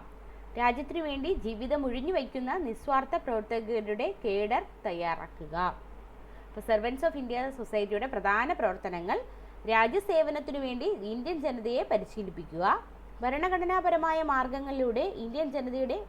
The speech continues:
യഥാർത്ഥ താൽപ്പര്യങ്ങൾ പ്രോത്സാഹിപ്പിക്കുക, പെൺകുട്ടികൾക്കായി ആശ്രമ രൂപത്തിലുള്ള സ്കൂളുകൾ നൽകുക,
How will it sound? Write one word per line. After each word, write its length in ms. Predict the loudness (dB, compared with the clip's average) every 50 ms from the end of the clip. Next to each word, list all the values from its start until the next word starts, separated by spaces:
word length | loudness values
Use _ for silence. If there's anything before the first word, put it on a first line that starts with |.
| -4
യഥാർത്ഥ 360 | -2 2 2 2 2 2 -2 -2
താൽപ്പര്യങ്ങൾ 600 | 2 4 4 4 2 0 -2 -2 -2 -2 -4 -6
പ്രോത്സാഹിപ്പിക്കുക, 840 | -4 0 0 0 0 0 -2 -2 -2 -2 -4 -8 -12 -8 -2 2 4 4 4 2 -2 -12 -16 -16 -16 -16 -16 -6 -2 0
പെൺകുട്ടികൾക്കായി 760 | 0 2 2 2 2 4 4 2 2 2 4 4 4 4 4 6 6 6
ആശ്രമ 340 | 6 4 2 0 2 2 2
രൂപത്തിലുള്ള 480 | 2 2 0 0 0 0 0 0 0
സ്കൂളുകൾ 520 | -2 -2 0 2 2 4 4 2 2 0 0
നൽകുക, 460 | 0 0 0 -2 -2 -4 -4 0